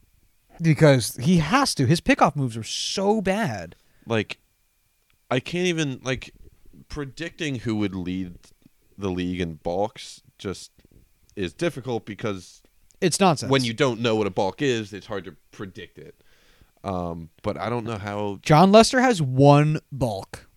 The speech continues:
Speaker 1: It came in his two thousand eight season.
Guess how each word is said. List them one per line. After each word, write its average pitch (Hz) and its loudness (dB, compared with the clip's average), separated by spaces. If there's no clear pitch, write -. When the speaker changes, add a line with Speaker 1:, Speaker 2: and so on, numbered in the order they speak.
Speaker 1:
It 131 -2
came 165 6
in 165 4
his 143 6
two - 2
thousand 180 6
eight 151 0
season. 110 -4